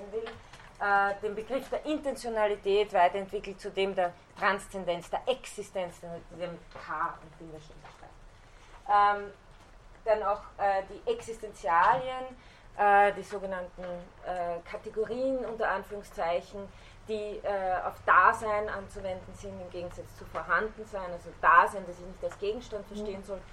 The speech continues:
Speaker 1: genauso wie bei Husserl übrigens Bewusstsein, das ich nicht als Gegenstand missverstehen soll. Aber Heidegger, äh, hat da eine ganz eigene, äh, Richtung, wie er das, äh,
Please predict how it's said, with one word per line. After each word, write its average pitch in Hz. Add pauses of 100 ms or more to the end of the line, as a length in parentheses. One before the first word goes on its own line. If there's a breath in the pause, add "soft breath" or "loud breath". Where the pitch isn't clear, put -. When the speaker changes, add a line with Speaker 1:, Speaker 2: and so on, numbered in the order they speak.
(240 loud breath)
Speaker 1:
genauso 175
wie 185
bei 185
Husserl 208
übrigens 185
Bewusstsein, 180 (380 loud breath)
das 180
ich 170
nicht 180
als 160
Gegenstand 208
missverstehen 190
soll. 180 (540 loud breath)
Aber 196
Heidegger, 190 (120)
äh, - (360)
hat 220
da 214
eine 208
ganz 214
eigene, 190 (100)
äh, 202
Richtung, 233
wie 202
er 196
das, 180 (260)
äh, 175